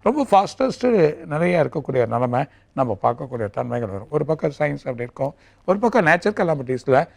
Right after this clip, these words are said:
ரொம்ப ப்ராப்ளம். அது இல்லாம ஒரு மிகப்பெரிய கொடிய நோய்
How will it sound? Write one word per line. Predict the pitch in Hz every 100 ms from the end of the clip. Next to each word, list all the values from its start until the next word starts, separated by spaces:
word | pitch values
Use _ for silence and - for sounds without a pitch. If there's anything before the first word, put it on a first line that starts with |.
| _ _ 180
ரொம்ப | 254 262
ப்ராப்ளம். | 185 160 170 139 117 139
அது | 139
இல்லாம | 139 135 170 - _ -
ஒரு | 175 190
மிகப்பெரிய | 214 269 262 262 254 196
கொடிய | 190 208 170
நோய் | 147 180